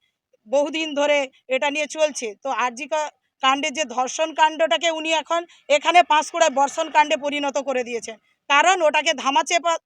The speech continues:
চাপা দেওয়ার জন্য পুনরায় উনি এখানে বর্ষণ কাণ্ড, বন্যা পরিস্থিতি তৈরি করে দিয়েছেন। তো এই বন্যাভাসী, বানভাসী মানুষদের পাশে এসে উনি দাঁড়াক, কোনো ব্যবস্থা নিচ্ছেন না, কিছু না। ওনার সব সৈনিকরা বলছে, "আমরা দেখছি, পরিস্থিতি স্বাভাবিক",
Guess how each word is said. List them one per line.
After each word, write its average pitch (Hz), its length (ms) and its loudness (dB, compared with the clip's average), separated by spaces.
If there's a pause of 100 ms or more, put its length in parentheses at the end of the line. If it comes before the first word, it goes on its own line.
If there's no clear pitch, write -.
(120)
চাপা 302 280 2
দেওয়ার 294 240 2
জন্য 269 300 -4 (320)
পুনরায় 294 400 2
উনি 294 160 -4
এখানে 285 340 0 (300)
বর্ষণ 269 360 -4
কাণ্ড, 277 280 0
বন্যা 277 300 0
পরিস্থিতি 262 500 -8
তৈরি 254 300 -4
করে 240 200 -4
দিয়েছেন। 220 300 -14 (280)
তো 320 80 0
এই 311 140 4
বন্যাভাসী, 311 720 -2
বানভাসী 302 460 -2
মানুষদের 294 380 -4
পাশে 285 280 -2
এসে 311 200 -6
উনি 320 160 -8
দাঁড়াক, 311 440 0 (760)
কোনো 311 160 0
ব্যবস্থা 339 440 0
নিচ্ছেন 339 320 -4
না, 320 120 -4
কিছু 311 260 -12
না। 302 180 -2 (260)
ওনার 294 300 -2
সব 277 300 -4
সৈনিকরা 311 500 0
বলছে, 302 220 -2
"আমরা 277 220 -2
দেখছি, 285 400 -8 (220)
পরিস্থিতি 277 500 -4
স্বাভাবিক", 285 480 -4